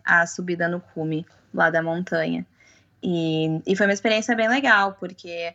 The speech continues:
o acampamento base com a empresa que a gente, que a gente foi, com a, com a Climbing the Seven Summits,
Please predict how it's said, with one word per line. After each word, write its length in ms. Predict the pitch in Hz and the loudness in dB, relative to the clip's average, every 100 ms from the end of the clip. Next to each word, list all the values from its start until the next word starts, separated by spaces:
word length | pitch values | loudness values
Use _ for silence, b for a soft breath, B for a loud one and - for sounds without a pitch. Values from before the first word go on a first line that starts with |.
| b b _ 190 | b b _ -8
o 20 | |
acampamento 560 | 196 196 190 190 190 | -6 -6 -6 -6 -6
base 560 | 190 180 175 180 185 180 | 2 4 4 2 -4 -4
com 80 | - | -6
a 20 | |
empresa 500 | 185 180 190 175 190 | -6 -6 -4 -4 -4
que 140 | 185 185 | -4 -6
a 40 | |
gente, 840 | 180 175 175 - 180 170 160 156 - _ - | -4 -4 -6 -6 -4 -2 -2 -2 -6 _ -4
que 80 | 190 | -2
a 40 | |
gente 240 | 185 175 | -2 -6
foi, 320 | - 175 185 196 | -2 2 2 0
com 200 | - 175 | -2 2
a, 260 | 165 160 | 2 2
com 120 | - | -2
a 20 | 185 | 0
Climbing 340 | 180 175 180 | 2 2 0
the 80 | 175 | -4
Seven 320 | 185 180 175 | -4 -2 -4
Summits, 460 | 185 180 196 208 | 0 0 2 -4